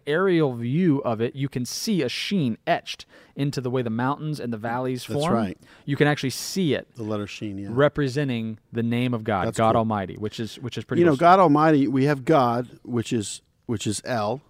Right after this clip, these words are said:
Speaker 1: Right.
Speaker 2: It's number four ten.
Speaker 1: Mm-hmm.
Speaker 2: It means strength, mighty, and it means hero.
Speaker 1: Yeah, yeah.
Speaker 2: You know, isn't it interesting? We're all into these superheroes. The ultimate, ultimate superhero is God. And then, of course, Shaddai, it means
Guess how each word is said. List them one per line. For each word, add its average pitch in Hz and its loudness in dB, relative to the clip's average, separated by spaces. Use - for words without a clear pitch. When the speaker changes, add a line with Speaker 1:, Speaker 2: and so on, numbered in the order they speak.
Speaker 1:
Right. 98 -2
Speaker 2:
It's - -10
number 120 0
four 117 -2
ten. 110 -4
Speaker 1:
Mm-hmm. 104 -6
Speaker 2:
It 175 2
means 160 10
strength, 165 4
mighty, 156 4
and 139 4
it 123 4
means 135 4
hero. 110 -4
Speaker 1:
Yeah, 95 -4
yeah. 90 -8
Speaker 2:
You 101 -6
know, 98 -4
isn't 120 -2
it - -2
interesting? 135 -2
We're 110 2
all 117 0
into 117 -6
these 110 -8
superheroes. 95 -10
The 101 -8
ultimate, 135 -2
ultimate 135 -2
superhero 110 -6
is 82 -8
God. 95 -2
And 117 0
then, 156 6
of - -4
course, 139 2
Shaddai, 123 2
it 117 0
means 123 4